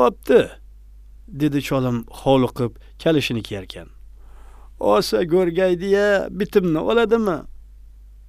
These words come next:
Parcha yirtiq ro'molning uchiga po'ng'illatib burnini qoqdi. "Tashab ketibdi".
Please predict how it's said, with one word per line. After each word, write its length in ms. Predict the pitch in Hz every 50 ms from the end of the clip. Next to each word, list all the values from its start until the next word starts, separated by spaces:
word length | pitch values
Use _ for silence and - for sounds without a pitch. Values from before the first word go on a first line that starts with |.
| - - - - - - - - - - - -
Parcha 460 | - 156 160 156 147 - - 180 175 170 165 156 151 - - - - - -
yirtiq 380 | - 135 160 156 - - 190 180 160 170
ro'molning 460 | 170 175 175 170 170 165 170 170 175 160 165
uchiga 340 | 160 - 175 160 175 175 175 170 160 - - - - - - - - -
po'ng'illatib 760 | - - 143 143 143 127 147 147 143 147 143 135 - 160 147 135 123 123
burnini 400 | 135 143 135 147 143 139 139 131 - -
qoqdi. 320 | 110 - - - - - - - - - - - - - - - - - - - - - - - - - - -
"Tashab 400 | - - 160 - - 185 180 170 - -
ketibdi". 500 | 226 196 - - - - - - 202 185